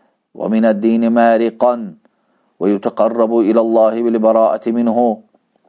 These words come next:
ويهجر ويحتقر ويجتنب، آه، غدته فهي أعدى من غدة الجرب. <clears throat>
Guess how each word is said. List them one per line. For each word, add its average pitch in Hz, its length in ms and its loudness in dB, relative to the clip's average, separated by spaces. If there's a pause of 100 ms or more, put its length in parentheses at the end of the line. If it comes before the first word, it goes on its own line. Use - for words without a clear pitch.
(220)
ويهجر 113 560 0
ويحتقر 117 800 -2 (960)
ويجتنب، 107 880 -2 (1000)
آه، 101 320 2
غدته 110 920 -2 (1040)
فهي 113 600 0
أعدى 120 500 0 (100)
من 107 240 -6
غدة 107 500 -2
الجرب. 110 520 -4 (880)
<clears throat> - 300 -8